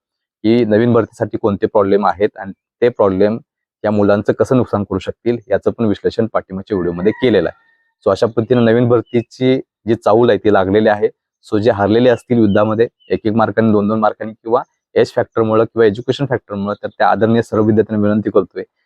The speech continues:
की अजूनही सांगतोय, पुढच्या तीन चार महिन्यामध्ये तुम्हाला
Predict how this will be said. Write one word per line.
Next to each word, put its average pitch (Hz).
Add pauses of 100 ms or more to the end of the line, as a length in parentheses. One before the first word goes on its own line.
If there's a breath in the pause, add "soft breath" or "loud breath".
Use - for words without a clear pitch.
(240)
की 113
अजूनही 107
सांगतोय, 98 (100)
पुढच्या 104 (100)
तीन 110
चार 120
महिन्यामध्ये 104
तुम्हाला 101